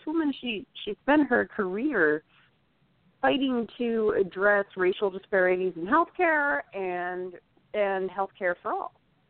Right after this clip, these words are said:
That's what she spent her career doing, and she didn't care whose feathers she ruffled. She just, she fought for the underdog. So that was the sort of example I had.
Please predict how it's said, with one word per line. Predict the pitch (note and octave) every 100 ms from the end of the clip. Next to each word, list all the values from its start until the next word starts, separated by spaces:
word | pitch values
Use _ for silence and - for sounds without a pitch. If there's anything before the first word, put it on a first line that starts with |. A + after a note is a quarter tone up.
| _ _ _ _ -
That's | A#3+ E4 D4+
what | B3+
she | B3+
spent | B3+ A3+
her | G3+
career | A3+ A3+ G#3+
doing, | G3+ G#3+ F#3 E3
and | F3+
she | - -
didn't | E4
care | - A3 G#3+
whose | G3 E3+ -
feathers | F3+ F3 D3 -
she | F#3+ D#3
ruffled. | D3 F3+ D3 - - -
She | D#4+ -
just, | F4+ _ _ -
she | F4 -
fought | D#4+ - -
for | A3+
the | G3+
underdog. | B3+ C4+ F3 - - - G#3+ -
So |
that | D4+
was | E4+ E4+
the | D4 C4+
sort | B3
of | A3+
example | G3+ - C#4 D#4 C#4+ F3
I | D#3+
had. | D3+ C#3+ C#3